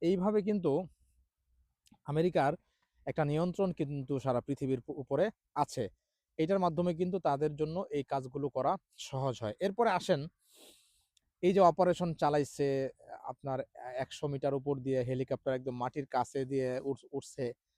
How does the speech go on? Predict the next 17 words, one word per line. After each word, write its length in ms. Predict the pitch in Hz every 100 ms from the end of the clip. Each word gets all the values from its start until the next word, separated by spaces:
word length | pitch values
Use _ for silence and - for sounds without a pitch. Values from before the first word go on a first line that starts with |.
| _ _ -
এই 180 | 175 226
যে 100 | 208
আমেরিকা 480 | 170 180 190 196 175
যা 280 | 131 147 170
যা 160 | 185 175
বর্ণনা 440 | 147 165 170 165
দিছে, 480 | 139 - 143 113 139 _ _ _ _ _ _ _ _ _ _ _ _ -
এটা 200 | 139 156
কিন্তু 220 | 165 151
বিশ্বাস 360 | 127 - 160
করে 300 | - 147 180 214 _ _ _ _ _
আমরা 300 | 123 135 139
হচ্ছে 280 | 143 - 143
যে, 460 | 131 131 123 120 113
আহ, 200 | 113 113 _ _ _ _
এটা 220 | 127 143
আমরা 380 | 131 127 123 123